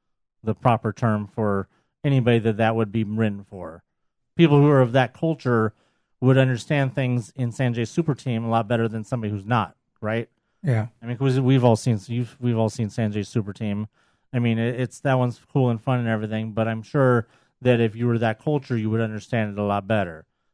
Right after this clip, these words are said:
Speaker 1: I think that's the case with, with Bao, is that if you were of the Asian culture, you would understand it a lot better. I don't know.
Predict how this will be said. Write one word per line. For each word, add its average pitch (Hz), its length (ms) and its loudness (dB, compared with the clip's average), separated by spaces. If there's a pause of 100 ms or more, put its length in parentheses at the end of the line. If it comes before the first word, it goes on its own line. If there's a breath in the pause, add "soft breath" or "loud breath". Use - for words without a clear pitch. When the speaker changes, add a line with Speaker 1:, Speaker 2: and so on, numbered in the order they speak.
(200)
Speaker 1:
I 123 100 2
think 123 180 0
that's 120 200 2
the 117 120 -4
case 113 320 -2
with, 104 140 -4 (160)
with 98 260 -6
Bao, 101 480 0 (320)
is 110 160 -4
that 107 240 0
if 110 220 -8
you 120 140 0
were 120 140 -2
of 110 200 -6
the 113 160 -8
Asian 113 360 -4
culture, 117 440 -4
you 107 160 -4
would 104 120 -4
understand 107 540 -4
it 120 40 -2
a 117 40 0
lot 117 320 -2
better. 131 440 0 (300)
I 147 60 2
don't 143 140 6
know. 117 240 2